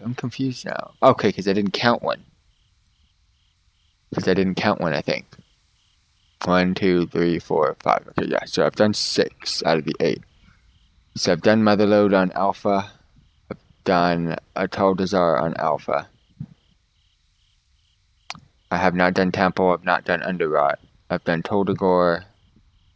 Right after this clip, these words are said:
Waycrest, and Shrine on beta. I've done Freehold on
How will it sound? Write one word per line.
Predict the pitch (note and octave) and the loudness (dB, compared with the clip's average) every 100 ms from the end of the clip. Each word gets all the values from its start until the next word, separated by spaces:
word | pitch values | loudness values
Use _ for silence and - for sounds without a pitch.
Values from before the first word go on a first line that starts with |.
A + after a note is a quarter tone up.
| - | -4
Waycrest, | F#2+ F2 - F2+ D#2+ G2+ - - - G2 | 0 0 2 2 0 -2 -18 -20 -16 -12
and | E2 | -8
Shrine | - - G2+ F2+ E2+ | -6 -2 0 0 0
on | D#2+ | -2
beta. | D#2+ D#2 D2+ D2+ - - - _ _ - - - - - _ _ _ _ | 0 0 2 0 -4 -16 -20 _ _ -14 -12 -14 -18 -20 _ _ _ _
I've | F#2 - | -10 -2
done | F2+ E2 | -2 -2
Freehold | - F2 F2 D#2 C#2+ | -2 -2 0 -2 -2
on | D2 | -4